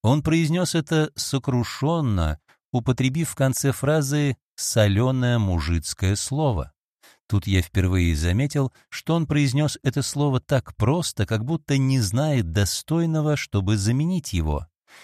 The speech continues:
И все подобные слова, исходя из его мохнатых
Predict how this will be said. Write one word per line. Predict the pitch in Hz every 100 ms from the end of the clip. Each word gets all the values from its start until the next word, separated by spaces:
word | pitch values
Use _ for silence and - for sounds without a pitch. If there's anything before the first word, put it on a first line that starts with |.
| - -
И | 101
все | 104 - 147
подобные | 123 113 123 107 95 82
слова, | - 87 87 139 143 - - -
исходя | 113 - 160 185
из | 175 135
его | 151 160
мохнатых | 135 131 - 127 143 120 104